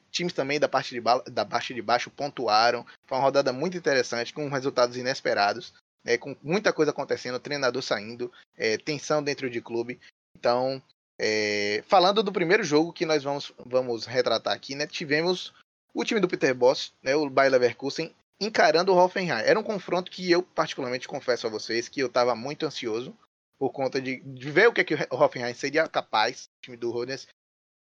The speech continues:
de trazer pra o jogo frente a Werkself. Então, o time do Peter Bosz se portou muito bem nessa partida. Esse jogo foi um jogo interessantíssimo. Claro que vamos destacar aqui, né, a,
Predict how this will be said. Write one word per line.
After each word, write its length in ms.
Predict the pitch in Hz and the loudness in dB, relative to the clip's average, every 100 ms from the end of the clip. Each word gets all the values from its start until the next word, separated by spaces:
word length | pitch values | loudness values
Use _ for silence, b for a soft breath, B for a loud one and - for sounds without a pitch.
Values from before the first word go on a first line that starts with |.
| - | -14
de 180 | 135 | -10
trazer 600 | 208 240 185 123 135 165 _ _ _ | -2 2 4 4 -2 -4 _ _ _
pra 160 | - 156 | 4 4
o 80 | 160 | 4
jogo 260 | 135 139 | 0 -4
frente 480 | 143 - 139 143 165 b b | -4 -8 -8 -6 -10 b b
a 100 | - | 0
Werkself. 500 | 131 175 - 113 107 - _ _ _ - | 0 0 -6 -8 -8 -18 _ _ _ -4
Então, 300 | 135 139 151 | 0 0 0
o 80 | |
time 280 | 147 - 190 | -2 -4 -2
do 80 | 208 | -2
Peter 220 | 185 175 | 2 2
Bosz 160 | 151 156 | 4 2
se 100 | 190 | 0
portou 360 | - 170 - | 0 0 2
muito 240 | 151 180 190 | -2 -2 -2
bem 160 | 151 | -4
nessa 160 | 139 139 | -4 -6
partida. 440 | 123 113 - 104 | -4 -6 -6 -10
Esse 180 | 110 - | -10 -8
jogo 260 | 131 135 135 | -6 -6 -6
foi 140 | 143 | -8
um 80 | 139 | -8
jogo 220 | 127 127 | -4 -4
interessantíssimo. 840 | 131 143 139 160 143 120 120 147 - B - | -2 0 0 -2 -8 -10 -12 -14 -16 B 2
Claro 260 | 175 170 | 4 4
que 140 | 143 135 | 2 -8
vamos 220 | 139 143 | -8 -10
destacar 420 | 135 139 123 120 | -4 -2 0 -2
aqui, 220 | 107 120 117 | -4 -10 -10
né, 140 | 117 | -6
a, 260 | 117 - | -6 -6